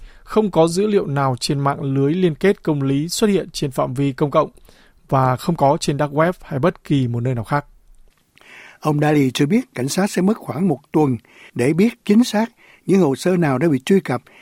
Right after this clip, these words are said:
Speaker 2: và bản chất chính xác của dữ liệu mà tin tặc đã xem.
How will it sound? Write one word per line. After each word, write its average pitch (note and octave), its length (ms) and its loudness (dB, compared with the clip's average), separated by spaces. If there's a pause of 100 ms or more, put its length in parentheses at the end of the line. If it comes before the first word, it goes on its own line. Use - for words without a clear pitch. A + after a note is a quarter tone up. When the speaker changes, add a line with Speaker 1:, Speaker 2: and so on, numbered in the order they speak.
(200)
Speaker 2:
và B2+ 140 -2
bản B2+ 260 -2
chất B3 120 0 (120)
chính A3 120 2
xác G#3+ 280 -2
của F3 200 -2
dữ C#3 140 0
liệu B2 220 0 (420)
mà A#2+ 280 -4
tin D3 180 -4
tặc - 240 -10
đã A#2+ 140 -4
xem. C3 360 -4